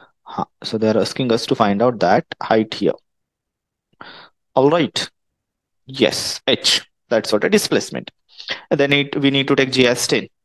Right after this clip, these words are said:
बहुत सिंपल, U दिया है, V दिया है, हाइट फाइंड आउट करनी है, G दिया है। ओके, जहां पर हमारे पास टाइम नहीं है, ऐसा इक्वेशन यूज़ करेंगे। थर्ड इक्वेशन है हमारे पास, जहां पर हमें टाइम की रिक्वायरमेंट नहीं है। We'll use the third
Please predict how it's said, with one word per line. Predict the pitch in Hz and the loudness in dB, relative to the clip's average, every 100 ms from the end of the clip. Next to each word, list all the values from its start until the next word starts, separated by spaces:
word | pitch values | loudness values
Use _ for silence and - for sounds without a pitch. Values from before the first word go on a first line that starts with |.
| - - | -18 -2
बहुत | 147 175 | 0 2
सिंपल, | 190 185 151 | 0 0 2
U | 156 | 2
दिया | 156 156 | 2 2
है, | 156 | 0
V | 127 139 | -2 0
दिया | 139 139 | 2 2
है, | |
हाइट | 147 120 143 | 0 -2 -2
फाइंड | 139 131 | -2 -2
आउट | 123 | -2
करनी | 127 135 | -4 -4
है, | 127 | -4
G | - 127 | 2 2
दिया | 127 123 | 4 2
है। | 135 - - - - - | 0 -8 -20 -20 -6 -2
ओके, | 160 175 170 - - _ | 2 0 -2 -14 -18 _
जहां | 131 135 135 139 | -2 0 2 2
पर | 147 | 2
हमारे | 139 131 131 | 2 2 2
पास | 139 135 | 2 2
टाइम | 135 127 | -2 -2
नहीं | 120 127 165 | -2 0 2
है, | 156 | 2
ऐसा | 113 113 | 2 0
इक्वेशन | 107 135 156 160 | 0 0 -2 -2
यूज़ | 156 - | -2 0
करेंगे। | 151 147 147 | 2 0 0
थर्ड | 120 | 2
इक्वेशन | 110 107 104 101 | 2 2 0 -2
है | 104 151 | -2 0
हमारे | 151 147 | 2 2
पास, | 147 139 | 2 0
जहां | - 113 | 0 0
पर | 113 | 2
हमें | 117 113 120 | 0 0 0
टाइम | 120 113 120 | 0 0 0
की | 107 | 0
रिक्वायरमेंट | 101 95 98 98 - | 2 2 0 -4 -4
नहीं | 120 139 156 | -2 0 0
है। | 147 - - - - | -2 -4 -14 -4 2
We'll | 113 | 4
use | 135 147 | 6 4
the | 151 | 2
third | 151 | 2